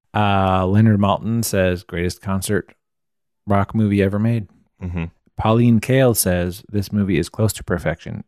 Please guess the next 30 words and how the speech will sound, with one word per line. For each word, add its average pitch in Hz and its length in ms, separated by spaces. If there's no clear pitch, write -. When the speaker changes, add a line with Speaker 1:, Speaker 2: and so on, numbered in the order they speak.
Speaker 1:
I 101 40
took 104 200
those 101 220
from 85 160
Wikipedia. 101 640
I 92 80
didn't 90 240
look 95 180
up 95 80
Speaker 2:
Nice. 78 140
Speaker 1:
those 95 340
specific 110 500
people. 117 340
<laughs> - 60
Speaker 2:
<laughs> - 500
Speaker 1:
Um, 104 340
Speaker 2:
Oh, 135 40
yeah, 147 160
you 139 180
are 147 200
Speaker 1:
see 131 40
Speaker 2:
a 131 40
Speaker 1:
what 135 100
Speaker 2:
huge 117 100
Speaker 1:
they 113 100
said. 95 100
Speaker 2:
Pauline 82 580
fan. 71 340
Speaker 1:
I 156 60
mean, 180 420